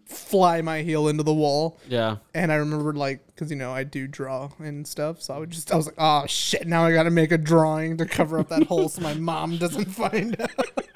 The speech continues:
Speaker 1: And I remember I totally, like, intended to tell my parents about all the holes in my wall, and then I
Speaker 2: All the holes in your walls?
Speaker 1: There was quite a few.
Speaker 2: Wow.
Speaker 1: At least four.
Speaker 2: Four?
Speaker 1: Yeah, from video games.
Speaker 2: That's some white person shit right
Speaker 1: I,
Speaker 2: there.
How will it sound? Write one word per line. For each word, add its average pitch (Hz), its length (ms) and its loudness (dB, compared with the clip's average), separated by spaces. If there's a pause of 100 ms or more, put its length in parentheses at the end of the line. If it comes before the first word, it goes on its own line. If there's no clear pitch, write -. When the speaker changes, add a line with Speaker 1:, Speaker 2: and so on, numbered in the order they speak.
(880)
Speaker 1:
And 415 680 0
I 349 260 2
remember 330 540 0 (640)
I 196 140 6
totally, 233 380 2
like, 208 320 0
intended 160 680 0
to 151 100 -4
tell 151 220 -6
my 151 140 -4
parents 147 420 -6
about 156 260 -2
all 151 220 4
the 151 80 2
holes 156 280 0
in 170 60 0
my 170 160 0
wall, 175 320 2 (680)
and 156 220 2
then 147 140 4
I 135 120 -6 (120)
Speaker 2:
All 220 240 12
the 202 120 10
holes 113 280 6
in 107 80 0
your 104 120 2
walls? 104 300 2
Speaker 1:
There 196 140 0
was 160 120 -4
quite 127 260 -4
a - 40 -10
few. 107 280 -12
Speaker 2:
Wow. 123 420 4
Speaker 1:
At 240 140 -4
least 339 340 2
four. 165 560 2
Speaker 2:
Four? 427 520 10 (120)
Speaker 1:
Yeah, 208 280 2 (480)
from 190 140 -2
video 139 240 0
games. 117 260 -8
Speaker 2:
That's 156 160 -4
some 120 180 0
white 107 180 0
person 104 360 -6
shit 98 220 -8
right 101 160 -6
Speaker 1:
I, - 20 -16
Speaker 2:
there. 107 200 -8